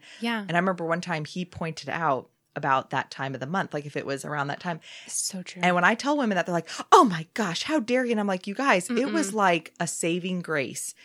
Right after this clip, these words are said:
Speaker 1: Track it.
Speaker 2: Because why? I love my husband. He's amazing. He's, like,
Speaker 1: Yes.
Speaker 2: the best guy in the whole world.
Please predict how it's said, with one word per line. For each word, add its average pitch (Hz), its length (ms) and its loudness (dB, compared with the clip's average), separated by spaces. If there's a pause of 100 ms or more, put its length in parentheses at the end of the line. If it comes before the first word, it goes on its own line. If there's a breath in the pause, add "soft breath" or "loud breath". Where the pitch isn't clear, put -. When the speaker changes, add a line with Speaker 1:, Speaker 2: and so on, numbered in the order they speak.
(100)
Speaker 1:
Track 196 220 -6
it. 196 40 -2
Speaker 2:
Because 185 500 2 (280)
why? 247 480 0 (260)
I 262 120 -2
love 247 260 -2
my 240 140 2
husband. 160 360 -4
He's - 220 -8
amazing. 214 600 0
He's, 208 200 -8
like, 269 160 4
Speaker 1:
Yes. 320 320 0
Speaker 2:
the 214 80 2
best 196 360 2
guy 208 160 4
in 190 80 0
the 180 60 -2
whole 185 140 -4
world. 180 300 2